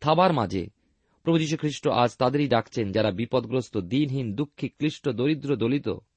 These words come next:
ঋণী ও অবহেলিত, "এসো, আমার কাছে এসো।" দাউদের সময় আমরা তিন শ্রেণীর মানুষকে দেখতে পাচ্ছি।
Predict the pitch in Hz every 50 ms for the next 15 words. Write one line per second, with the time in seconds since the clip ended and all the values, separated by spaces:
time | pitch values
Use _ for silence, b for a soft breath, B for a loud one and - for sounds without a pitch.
0 | _ _ _ _ _ _ _ - - 117 127 151 175 175 175 170 151 135 123 131
1 | 139 160 185 180 170 - - 101 85 - _ _ _ _ _ _ - - 117 -
2 | - 117 95 - - _ _ _ _ _ _ - 85 85 98 113 - - 117 -
3 | - 90 87 - - - 80 - 95 95 _ _ _ _ _ _ _ _ _ _
4 | _ b b b b b b b b b b b b 110 143 170 202 208 254 226
5 | - 226 220 214 202 - - 131 139 160 165 151 - - 196 196 202 - - 202
6 | 196 190 170 139 131 135 123 - - 139 135 139 131 - - 135 - 131 117 -
7 | - - 98